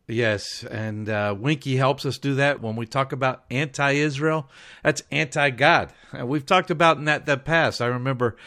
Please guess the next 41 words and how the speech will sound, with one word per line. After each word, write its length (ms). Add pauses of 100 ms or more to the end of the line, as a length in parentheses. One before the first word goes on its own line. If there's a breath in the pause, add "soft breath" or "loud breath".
(140 loud breath)
Steve 320
Herzig, 440 (340 loud breath)
when 140
he 120
would 220
come 240
and 160
talk 280
to 140
us, 160
he 160
would 220
talk 240
to 100
us, 140
"If 100
you 80
want 160
to 80
get 160
rid 160
of 80
the 80
Jewish 380
people, 280
all 140
you 140
have 140
to 80
do 220
is 120
get 180
rid 180
of 80
the 80
sun, 380
the 80
moon, 260
and 120
the 60
stars." 500